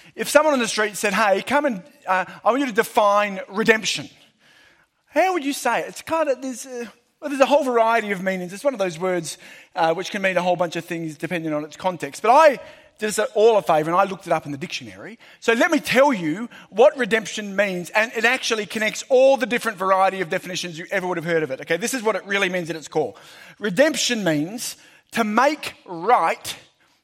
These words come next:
at a price. So think about res-, restoration, rejuvenation, replenishment, to, to, to renew something, to make it right again at a price, for someone to do something to rescue or rejuvenate or, or whatever it is,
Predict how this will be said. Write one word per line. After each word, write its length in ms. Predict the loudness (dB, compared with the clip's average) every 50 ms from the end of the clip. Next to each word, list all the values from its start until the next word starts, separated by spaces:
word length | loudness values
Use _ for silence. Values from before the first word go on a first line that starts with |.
| _ _ -2
at 100 | -2 0
a 60 | 0
price. 680 | -2 -6 -8 -8 -8 -8 -10 -12 -10 -10 -10 -12 -14 -18 _ _ _ _ _ _
So 260 | -2 0 0 2 0
think 240 | -2 -4 -6 -4 -2
about 220 | -2 -2 -4 -4 -6
res-, 240 | -10 -10 -12 -8
restoration, 960 | -4 -2 -2 -2 -2 -4 -2 0 2 2 2 0 -2 -4 -6 -8 -8 -10 -12 -12 -16 -20 _ -12
rejuvenation, 960 | -10 -6 -2 0 0 0 0 0 0 0 0 0 -2 -2 -4 -4 -6 -6 -8 -8 -10 -16 -8 -6
replenishment, 720 | -6 -6 -2 0 0 2 2 0 -2 -2 -4 -6 -4 -4
to, 180 | -6 -6 -6 -4
to, 220 | -4 -2 -2 -4 -8 -14 _ _ _ _ _ _
to 100 | -6 -2
renew 520 | 0 0 2 4 4 4 6 6 4 4 2
something, 400 | 2 0 0 0 -2 -4 -6 -4
to 100 | -2 0
make 220 | 0 0 0 0
it 100 | -4 -6 -6 -6
right 280 | -2 0 0 0 0 -2 -2
again 680 | -4 -2 0 0 0 2 0 -2 -4 -6 -6 -6 -8 -10 -12 -18 -20 _ _ _
at 120 | 0 0 2
a 60 | 0
price, 420 | -2 -2 -2 0 0 0 0 -4
for 100 | -8 -10
someone 460 | -10 -2 2 2 2 4 2 0 -2 -2
to 80 | -6
do 180 | -10 -10 -10 -6
something 300 | -4 -4 -4 -4 -6 -8
to 100 | -8 -4
rescue 420 | -2 -2 -2 -2 -4 -8 -8 -8
or 120 | -6 -6 -6
rejuvenate 640 | -8 -8 -8 -8 -8 -6 -4 -2 -2 -2 -2 -2
or, 220 | -4 -4 -6 -6 -8 -10 -20 -20 -20 -20 _ _ _
or 120 | -4 -2 2
whatever 360 | 2 4 4 4 4 2 0
it 80 | 0
is, 280 | 2 0 0 0 -4 -10